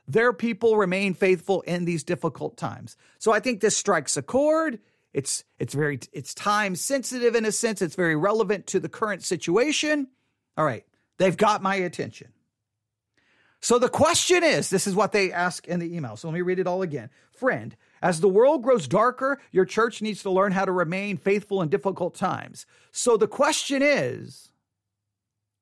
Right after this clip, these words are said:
are they ready?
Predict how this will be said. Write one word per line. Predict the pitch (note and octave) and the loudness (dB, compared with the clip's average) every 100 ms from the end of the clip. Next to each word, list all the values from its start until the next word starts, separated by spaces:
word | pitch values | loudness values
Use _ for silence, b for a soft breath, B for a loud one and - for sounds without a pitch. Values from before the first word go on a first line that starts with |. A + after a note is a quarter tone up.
| _ | _
are | - C4+ G#3 B2 G2+ - _ _ _ _ _ _ _ _ _ _ _ _ _ - | 2 4 4 0 -4 -12 _ _ _ _ _ _ _ _ _ _ _ _ _ -4
they | - B3+ G#3+ A#2 F#2 A#2+ _ _ _ _ _ _ _ _ _ _ _ _ _ _ - | 2 4 2 0 -6 -12 _ _ _ _ _ _ _ _ _ _ _ _ _ _ -6
ready? | C3 A#3 A#3 A#2 - | 0 2 0 -4 -12